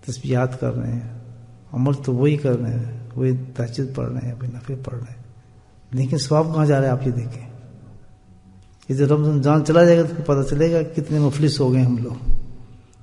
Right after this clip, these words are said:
फकीर हो गए, गरीब हो गए। लूट मार है, जिसको कहते हैं लूट मार, मुफ्त की सेल लगी हुई है, अल्हम्दुलिल्लाह। सात सौ गुना तक अल्लाह ताला का सवाब देता है।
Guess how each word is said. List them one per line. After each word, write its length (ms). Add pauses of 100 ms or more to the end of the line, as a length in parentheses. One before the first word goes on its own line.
(120)
फकीर 340
हो 160
गए, 180
गरीब 380
हो 100
गए। 220 (1600)
लूट 200
मार 260
है, 400 (1080)
जिसको 180
कहते 180
हैं 60
लूट 280
मार, 420 (220)
मुफ्त 220
की 80
सेल 260
लगी 220
हुई 140
है, 80
अल्हम्दुलिल्लाह। 520 (1400)
सात 380
सौ 220
गुना 220
तक 220
अल्लाह 200
ताला 160
का 120
सवाब 280
देता 300
है। 180